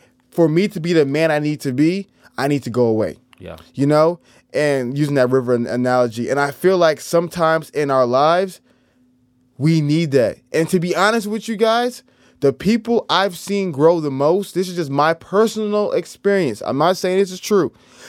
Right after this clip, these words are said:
Speaker 1: but the people I've seen grow the most are those who ha-, who ha-, who left. You know
Speaker 2: Yeah.
Speaker 1: what I mean? Like, sometimes you gotta leave the environment that you were in that was causing you to be in a rut that you were,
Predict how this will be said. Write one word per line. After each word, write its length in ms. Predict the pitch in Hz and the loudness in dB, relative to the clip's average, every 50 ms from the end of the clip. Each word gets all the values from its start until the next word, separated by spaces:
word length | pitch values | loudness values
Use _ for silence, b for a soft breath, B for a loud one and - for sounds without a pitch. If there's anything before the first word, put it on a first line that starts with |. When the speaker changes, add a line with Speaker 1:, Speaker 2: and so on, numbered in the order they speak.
| B B | B B
Speaker 1:
but 100 | 147 147 | 2 2
the 100 | 147 143 | 2 0
people 360 | - - 196 226 208 220 208 | 0 -2 -4 -2 0 2 2
I've 160 | 196 196 180 | 2 2 0
seen 380 | - - - 202 196 190 190 170 | -4 -6 -4 -4 -2 -2 -4 -4
grow 240 | 120 135 151 165 170 | 0 2 4 4 4
the 80 | 160 | 2
most 260 | 147 147 156 170 160 - | 0 0 0 0 0 0
are 160 | 131 143 139 | 0 0 0
those 320 | 131 127 147 156 160 156 | 2 2 2 2 2 0
who 140 | - 143 156 | -4 -8 -8
ha-, 80 | 156 - - 127 - - _ - | -8 -8 -12 -16 -20 -20 _ -4
who 120 | 143 160 | 0 2
ha-, 120 | 165 139 135 | 2 2 2
who 200 | 127 143 147 131 | -2 -4 -2 -2
left. 460 | 123 135 135 98 - - - - - b b b b | 0 2 0 0 -2 -6 -16 -20 -20 b b b b
You 100 | b 139 | b 0
know 60 | 143 170 | 2 2
Speaker 2:
Yeah. 40 | 185 | 2
Speaker 1:
what 60 | 190 | 2
I 20 | 202 | 2
mean? 180 | 202 208 208 | 0 0 2
Like, 160 | 180 160 139 - | 0 0 -2 -2
sometimes 600 | - - 190 208 208 208 214 208 202 214 202 B B B B B | -4 -2 -2 -2 -2 -2 0 0 0 0 -2 B B B B B
you 120 | - 143 127 | -6 -4 -4
gotta 400 | 120 - 151 160 170 175 175 165 | 0 2 2 2 2 2 0 0
leave 300 | 147 143 160 170 170 139 | 0 -2 -2 -4 -4 -2
the 140 | 147 143 135 | 0 0 0
environment 760 | 123 117 110 101 131 135 151 156 147 135 123 120 113 95 - b b b b _ | 0 -2 0 0 2 2 4 2 0 -2 -4 -6 -8 -8 -12 b b b b _
that 220 | - 147 139 - - 156 | -2 -2 -2 -2 -4 -2
you 80 | 151 | 0
were 180 | 143 139 123 - | 2 2 0 0
in 420 | - 147 180 175 160 147 139 131 b b b | -2 -2 0 0 0 0 -2 -6 b b b
that 120 | - 123 | -2 0
was 120 | 135 131 - | 0 0 -2
causing 440 | - - - 165 170 170 147 135 143 | -6 -2 2 2 2 2 0 -2 -6
you 120 | 147 151 143 | -4 -4 -4
to 40 | 127 | -2
be 220 | 117 143 147 139 | 0 0 0 0
in 80 | 131 123 | 0 0
a 60 | 120 | 0
rut 400 | 120 117 127 156 156 - 80 82 | 2 2 4 4 4 2 0 -6
that 200 | 120 135 120 - | -8 -8 -6 -6
you 80 | 139 127 | -2 0
were, 200 | 135 131 131 - | 2 2 0 -2